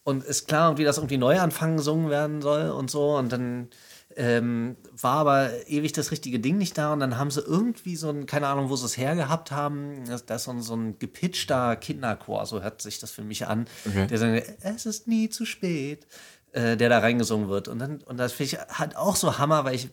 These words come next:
Speaker 1: man kennt halt diese Situation, eigentlich ist alles cool, aber alles, was man drauf singt, macht's irgendwie schlechter. So,
Speaker 2: Mhm.
Speaker 1: und das ist doch, das ist doch doof. So, aber das Feeling ist schon da. Und dass es dann reicht, irgendwie so ein Mini-Sample da reinzuhauen, irgendwie, "Es ist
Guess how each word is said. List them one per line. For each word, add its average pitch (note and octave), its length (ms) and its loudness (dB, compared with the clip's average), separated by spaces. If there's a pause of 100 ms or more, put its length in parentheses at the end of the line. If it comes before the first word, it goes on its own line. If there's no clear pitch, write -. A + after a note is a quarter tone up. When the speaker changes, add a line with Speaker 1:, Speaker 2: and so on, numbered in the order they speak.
(120)
Speaker 1:
man A#2+ 140 -2
kennt E3 340 2
halt C#3+ 160 2
diese B2 180 -2
Situation, B2+ 680 0 (360)
eigentlich F#3 420 2
ist E3 120 -2
alles C#3 260 -2 (100)
cool, F3 280 2
aber C3 200 0
alles, F3+ 200 2
was D#3+ 140 0
man D#3 140 2
drauf A#2+ 200 0
singt, D#3+ 300 0
macht's C#3 240 -6
irgendwie D#3+ 240 -6
schlechter. - 520 -4 (140)
So, B2+ 180 0
Speaker 2:
Mhm. A2+ 100 4
Speaker 1:
und A#2 80 2
das A#2+ 120 2
ist - 80 -4
doch, B2 300 -6
das C3 120 -6
ist - 80 -4
doch A#2+ 80 -4
doof. - 400 0
So, A#2+ 260 2
aber A#2+ 240 4
das A#2+ 120 2
Feeling E3+ 300 0
ist B2+ 100 -2
schon A#2 160 -2
da. C3 220 2 (580)
Und A2+ 140 0
dass B2 160 4
es A#2+ 120 -2
dann G3 240 4
reicht, C#3 440 2
irgendwie C#3 240 -4
so C#3+ 80 0
ein D3+ 100 4
Mini-Sample E3 720 2
da A2+ 120 4
reinzuhauen, C3 1120 0
irgendwie, D#3+ 540 -2
"Es C3+ 300 -2
ist D3 120 -10